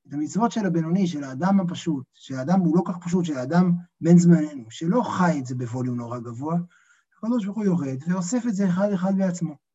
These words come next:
הוא לא, הוא לא צריך להגיש אליו, הוא יודע גם לבוא כל אחד לבית שלו, לאיפה שהוא נמצא,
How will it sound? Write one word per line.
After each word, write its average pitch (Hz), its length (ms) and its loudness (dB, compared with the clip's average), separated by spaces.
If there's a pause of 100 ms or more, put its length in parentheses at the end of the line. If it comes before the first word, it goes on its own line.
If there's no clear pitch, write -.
(800)
הוא 165 140 -4
לא, 202 260 2 (200)
הוא 175 80 -2 (140)
לא 208 120 2
צריך 196 220 0
להגיש 165 320 2
אליו, 143 180 -2
הוא 139 180 -6
יודע 185 240 2
גם 175 120 4
לבוא 170 320 2 (220)
כל 175 140 2
אחד 170 220 0
לבית 147 300 -2
שלו, 135 260 -8
לאיפה 170 260 -2
שהוא 135 160 -6
נמצא, 120 440 -10